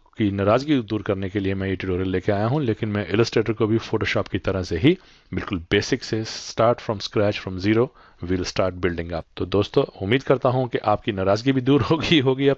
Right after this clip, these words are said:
तक। अगर आप लोगों को मेरे ट्यूटोरियल्स पसंद आते हैं, तो प्लीज इनको जरूर सब्सक्राइब कीजिएगा। सब्सक्राइब करने का आपको ये फायदा है कि जब भी मैं कोई नया ट्यूटोरियल अपलोड करूँगा, आपको उसकी नोटिफिकेशन आ जाएगी। फिर उसको आप अपनी सहूलियत से जब जी चाहे देख सकते हैं।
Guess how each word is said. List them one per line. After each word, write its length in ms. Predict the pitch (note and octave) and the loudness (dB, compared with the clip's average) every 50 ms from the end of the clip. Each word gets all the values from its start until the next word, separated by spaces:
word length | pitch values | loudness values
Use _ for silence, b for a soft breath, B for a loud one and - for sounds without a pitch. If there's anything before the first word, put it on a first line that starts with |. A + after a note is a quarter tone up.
| - | 4
तक। 120 | - F3+ - _ _ _ - | 2 2 2 _ _ _ 0
अगर 240 | - A2 A#2 B2+ B2 | 2 4 6 6 6
आप 180 | G#2+ G#2+ - | 4 2 2
लोगों 180 | G#2 G2+ G2 G2 | -2 -4 -2 -2
को 120 | F#2+ G2+ | -4 -4
मेरे 220 | F#2+ F#2 F#2 F2 F2+ | -4 -4 -4 -4 -6
ट्यूटोरियल्स 360 | - - - F2+ F#2 F2 - | -6 -6 -6 -6 -4 -4 -4
पसंद 340 | - G2 F#2 A2 A#2 B2 G#2+ | -4 -2 2 2 4 4 2
आते 200 | F2 - - F2 | 2 0 -4 -4
हैं, 120 | F#2+ A2 | -4 0
तो 100 | - A#2 | -2 -2
प्लीज 340 | - - G2 G2+ G2 F#2+ G#2 | -2 0 0 0 0 0 -2
इनको 220 | F#2+ F2+ - F#2 | -4 -4 -4 -6
जरूर 200 | E2+ F2+ G#2+ A2 | -4 0 -2 -2
सब्सक्राइब 460 | - - G2+ - - - G2 F2 E2 | 0 -2 -4 -4 -4 -2 -2 -2 -2
कीजिएगा। 420 | - - F#2 E2+ F2+ F#2 A2 D3 G3 - | -2 -4 -4 -4 -2 -2 -2 -2 -4 -4
सब्सक्राइब 380 | - - G#2+ - - - G2+ G2+ | -4 -4 -4 -2 0 0 0 2
करने 240 | - - G2 F#2+ F#2+ | 2 0 -2 -2 -2
का 120 | - - | -4 -2
आपको 320 | - F#2 G2+ - - - C3+ | 0 0 0 0 2 2 4
ये 140 | B2 A#2+ | 4 4
फायदा 300 | A2+ - A2 G#2 G2+ G#2 | 2 2 0 0 0 0
है 120 | G2 G#2 G#2 | 0 -2 -2
कि 120 | - G#2+ | -4 -4
जब 160 | F#2 - G2 | -4 -4 -4
भी 100 | F#2+ G2 | -4 -4
मैं 120 | F#2 F#2+ F#2 | -6 -6 -8
कोई 160 | - - F#2 | -6 -6 -6
नया 160 | F2+ F2+ F2+ | -4 -4 -4
ट्यूटोरियल 400 | F2+ - - - F2+ F2+ F2+ F2+ | -4 -4 -4 -4 -4 -4 -4 -6
अपलोड 380 | F2 - G#2+ - A#2 A2 F2+ - | -2 -4 -4 -2 -2 -4 -4 -4
करूँगा, 320 | - F2 E2 E2 F2+ A2+ | -6 -8 -6 -6 -8 -8
आपको 380 | D3+ D#3 G#2 F2 E2+ - - F#2 | -8 -6 -6 -6 -6 -6 -6 -6
उसकी 220 | E2 - - G2 | -6 -6 -6 -6
नोटिफिकेशन 540 | F2+ F2 - - E2+ - - D#2+ - F#2 F2+ | -6 -6 -6 -8 -8 -8 -6 -6 -6 -6 -6
आ 100 | E2+ E2 | -6 -6
जाएगी। 280 | D#2+ F2+ G2 A#2 D3+ G3 - B B B B B B B B - | -4 -2 -2 -2 -2 -4 -8 B B B B B B B B -4
फिर 80 | F#3 | -4
उसको 180 | E3 - - D#3 | -2 2 2 2
आप 120 | C3 B2 | 2 2
अपनी 180 | A2+ - - A2 | 0 -4 -8 -8
सहूलियत 340 | - - - F#2 F2+ F2+ - | -6 -6 -6 -4 -4 -4 -4
से 140 | - - | -4 -6
जब 280 | D#3+ C#3+ G#2 F#2+ F2+ E2 | -6 -4 -4 -4 -4 -4
जी 80 | F2 E2 | -4 -10
चाहे 360 | - - F2 - - - - B B B B B B - | -8 -6 -6 -2 -2 -4 -4 B B B B B B -6
देख 140 | F#2 F#2 D#2+ | -4 -4 -4
सकते 320 | - - - - - F#2 E2 | -4 -6 -10 -8 -6 -6 -4
हैं। 160 | E2 F#2 | -4 -6